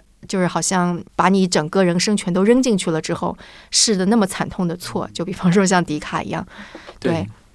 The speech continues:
Speaker 1: 所以我觉得这本书是可以推荐的。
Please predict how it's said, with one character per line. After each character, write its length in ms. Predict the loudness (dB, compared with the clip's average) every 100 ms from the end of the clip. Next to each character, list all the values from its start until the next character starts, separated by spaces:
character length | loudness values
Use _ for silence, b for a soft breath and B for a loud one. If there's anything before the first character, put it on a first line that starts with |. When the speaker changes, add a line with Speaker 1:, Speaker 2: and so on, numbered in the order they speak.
| _
Speaker 1:
所 160 | -2 0
以 40 |
我 120 | 2
觉 120 | 0
得 100 | -2
这 120 | 0 0
本 160 | -2
书 160 | -4 -4
是 120 | -6
可 180 | -6 -6
以 220 | -6 -8 -8
推 160 | -6
荐 260 | -4 -4
的。 100 | -4